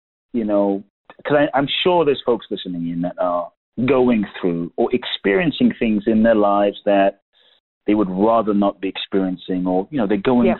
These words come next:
Speaker 1: through challenging times, tough times,
Speaker 2: Yep.
Speaker 1: da-, dark nights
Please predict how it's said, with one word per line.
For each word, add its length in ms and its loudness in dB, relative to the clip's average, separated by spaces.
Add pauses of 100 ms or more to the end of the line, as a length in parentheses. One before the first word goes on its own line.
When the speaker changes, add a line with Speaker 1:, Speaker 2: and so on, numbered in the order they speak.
(100)
Speaker 1:
through 440 0 (180)
challenging 640 -2
times, 580 -2 (160)
tough 160 -2 (260)
times, 560 0 (140)
Speaker 2:
Yep. 180 0
Speaker 1:
da-, 120 -16
dark 400 -2
nights 320 0